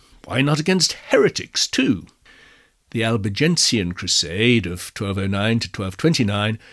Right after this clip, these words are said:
eliminated the Cathar heresy in southwest France, along with most of its adherents,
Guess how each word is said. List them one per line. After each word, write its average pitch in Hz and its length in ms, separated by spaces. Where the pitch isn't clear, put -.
eliminated 123 800
the 98 100
Cathar 110 560
heresy 98 480
in 87 100
southwest 120 560
France, 147 560
along 147 280
with 117 120
most 107 280
of 95 100
its 92 160
adherents, 90 760